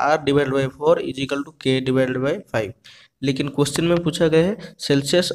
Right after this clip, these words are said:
और फ़ारेनहाइट के बीच में, और सेल्सियस के प्लेस में माइनस फोर्टी डिग्री पुट करके क्वेश्चन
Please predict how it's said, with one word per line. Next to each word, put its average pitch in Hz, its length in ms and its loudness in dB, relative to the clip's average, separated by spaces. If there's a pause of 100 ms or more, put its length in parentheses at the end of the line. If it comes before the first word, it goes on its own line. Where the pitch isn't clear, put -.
और 156 140 6
फ़ारेनहाइट 139 580 2
के 185 100 0 (440)
बीच 123 300 0
में, 117 240 -4 (1400)
और - 60 -10
सेल्सियस 147 540 0
के 180 140 -2
प्लेस 143 340 2
में 151 240 -2 (260)
माइनस 151 480 0
फोर्टी 143 220 0
डिग्री 165 240 -2 (100)
पुट 139 160 -2
करके 139 400 0
क्वेश्चन - 480 -4